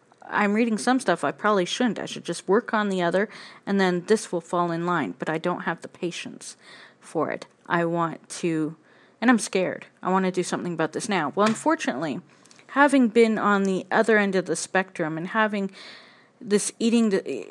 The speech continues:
being eating disordered, um, uh, I, of course, wander back to some old haunts that I had in my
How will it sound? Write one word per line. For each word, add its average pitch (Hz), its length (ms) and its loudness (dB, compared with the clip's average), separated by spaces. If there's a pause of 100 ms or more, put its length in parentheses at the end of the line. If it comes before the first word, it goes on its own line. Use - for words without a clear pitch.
(100)
being 277 280 6
eating 220 460 2
disordered, 190 720 0 (500)
um, 175 520 0 (2000)
uh, 170 840 2 (640)
I, 202 180 6
of 196 220 4
course, 196 540 2 (120)
wander 190 400 2
back 180 320 4
to 196 100 -8
some 185 260 -2
old 175 220 2
haunts 185 540 -2
that 165 180 -2
I 156 80 0
had 156 280 -4
in 156 180 -8
my 139 300 -10